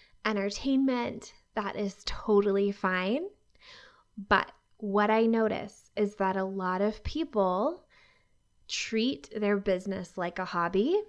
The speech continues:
So they aren't consistent. They aren't investing time and money into it. They're not ranking it high in their priorities. So they're treating it like a hobby,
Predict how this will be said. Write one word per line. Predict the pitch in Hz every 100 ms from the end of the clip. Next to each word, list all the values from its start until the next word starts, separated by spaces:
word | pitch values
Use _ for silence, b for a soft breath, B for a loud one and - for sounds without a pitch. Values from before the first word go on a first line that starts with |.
| -
So | - 214
they | 196 196
aren't | - 202 214
consistent. | - 220 214 - 185 - 220 262 -
They | 208 196 -
aren't | 196 202 -
investing | 214 202 190 175 170 - - 214 214 226
time | 220 - 196 190 190 214 233 -
and | 196 196
money | 180 175 175 185
into | 190 180 - 185 180
it. | 208 247
They're | 208 190
not | 185 185 214 -
ranking | 220 202 202 196
it | 190
high | 190 185 175 170 180 233 254 B B B B
in | 233 240
their | 233 214
priorities. | 214 202 190 196 214 185 170 185 302 320 - - b b b _
So | -
they're | 214 214
treating | 214 320 339
it | 294
like | 226
a | 233
hobby, | 226 175 175 208 330